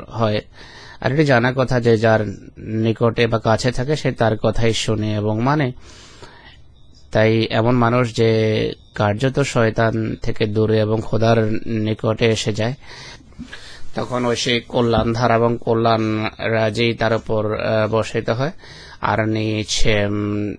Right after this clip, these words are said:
নোংরামি এবং আবর্জনা তার জীবন থেকে বিধৌত হয়। এ-,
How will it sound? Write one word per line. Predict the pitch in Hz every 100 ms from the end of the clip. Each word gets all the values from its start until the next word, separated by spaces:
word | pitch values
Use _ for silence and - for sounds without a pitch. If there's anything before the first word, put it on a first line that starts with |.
| -
নোংরামি | 113 110 110 113 110 113 107 101 - - - - -
এবং | - 107 110 110 -
আবর্জনা | 113 113 107 113 113
তার | 101 113 101
জীবন | 113 104 110 107
থেকে | 120 110 107
বিধৌত | 107 110 110 113 -
হয়। | 104 110 117
এ-, | 190 - - 98